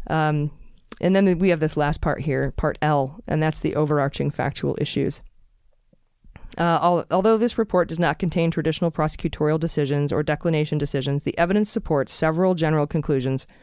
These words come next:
relevant to analysis of the facts concerning the president's course of conduct. <clears throat> So, number one,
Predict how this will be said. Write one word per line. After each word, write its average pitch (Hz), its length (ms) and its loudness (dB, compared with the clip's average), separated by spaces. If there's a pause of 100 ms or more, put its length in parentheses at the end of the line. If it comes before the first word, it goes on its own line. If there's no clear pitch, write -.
(140)
relevant 190 420 4
to 208 120 2
analysis 180 420 2
of 180 60 0
the 185 40 0
facts 139 360 -2
concerning 151 400 0
the 156 80 0
president's 139 400 -2
course 147 240 -4
of - 80 -6
conduct. - 400 -6 (1200)
<clears throat> 254 420 -2
So, 202 340 -4 (1120)
number 240 200 2
one, 151 220 2